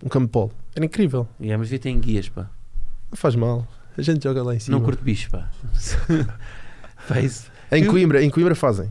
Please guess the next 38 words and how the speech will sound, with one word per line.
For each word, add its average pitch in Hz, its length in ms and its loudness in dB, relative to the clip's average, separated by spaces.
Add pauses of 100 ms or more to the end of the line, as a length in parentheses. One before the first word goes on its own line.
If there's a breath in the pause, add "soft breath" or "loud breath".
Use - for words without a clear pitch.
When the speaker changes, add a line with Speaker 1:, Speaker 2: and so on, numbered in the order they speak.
(140)
Speaker 1:
Em 123 100 0
Coimbra 156 280 2
há - 20 4
uns 156 180 2
torneios 147 300 2
de 147 120 0
Speaker 2:
Ah, 143 60 4
é? 147 40 4
Speaker 1:
beach 220 120 2
polo. 110 320 0
Yeah. 101 160 -6 (460)
Speaker 2:
Então, 156 120 -6
malta, 135 280 -4
curte - 260 -6
aí 120 60 -2
beach 117 220 -4
polo. 127 260 -2 (280 soft breath)
Por 127 80 -2
acaso, 127 260 0
é, 117 300 -6
é, - 100 -14
ao 127 180 2
ar 123 120 4
livre 131 220 2
teria, 135 560 0
até 135 180 -2
acho 135 180 -2
que 139 340 -6 (720 soft breath)
poderia 202 240 2
ser 220 180 2
uma 208 120 0
solução 208 320 -4
para 208 120 -2
o, 196 240 -2
para 190 140 -14
o 190 40 -16
polo, - 220 -12
pá. - 200 -18